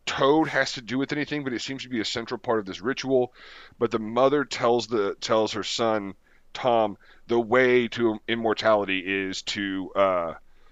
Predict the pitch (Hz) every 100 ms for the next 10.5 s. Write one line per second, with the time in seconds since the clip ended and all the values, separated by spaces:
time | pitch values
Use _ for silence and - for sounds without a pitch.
0 | - - 113 104 95 - 120 113 101 92
1 | 113 110 104 95 98 98 95 98 90 90
2 | 95 92 90 87 - 90 85 82 82 104
3 | - 85 98 101 90 87 - 90 82 82
4 | 80 76 - 92 87 82 78 - 78 -
5 | - 90 85 90 78 76 - - _ _
6 | - - _ - 117 110 101 95 85 -
7 | - - _ _ - 107 117 113 98 85
8 | - 135 - 82 101 127 _ _ 107 104
9 | 101 95 90 82 _ _ _ _ _ _
10 | _ _ - 117